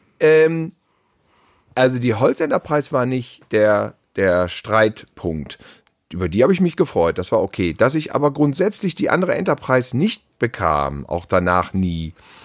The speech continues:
das war ja jetzt irgendwie eine Story, die ich zumindest, zumindest meinen Eltern immer noch gerne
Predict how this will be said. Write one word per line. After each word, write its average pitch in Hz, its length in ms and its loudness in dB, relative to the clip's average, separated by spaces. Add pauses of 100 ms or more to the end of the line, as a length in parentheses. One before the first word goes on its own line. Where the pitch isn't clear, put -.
(360)
das 127 180 0
war 151 120 4
ja 131 100 6
jetzt - 240 -4
irgendwie 202 400 0
eine 160 160 2
Story, 165 340 2
die 143 80 -2
ich 127 80 -10
zumindest, 123 720 -2
zumindest 123 300 -4
meinen 110 160 0
Eltern 120 280 -4
immer 143 260 -2
noch 123 220 -4
gerne 107 420 2